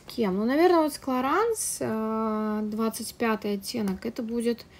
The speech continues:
немножечко другая история, потому что все-таки Clarins, он более красноватый. Да, так и есть. Видите,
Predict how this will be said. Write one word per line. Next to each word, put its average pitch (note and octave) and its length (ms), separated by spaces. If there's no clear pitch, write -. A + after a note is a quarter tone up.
немножечко A#3+ 600
другая B3 440
история, D4 360
потому - 180
что B3 120
все-таки - 180
Clarins, B3 440
он A#3 100
более A#3+ 560
красноватый. A3 800
Да, G3 200
так A#3 200
и B3 40
есть. G3+ 360
Видите, B3+ 220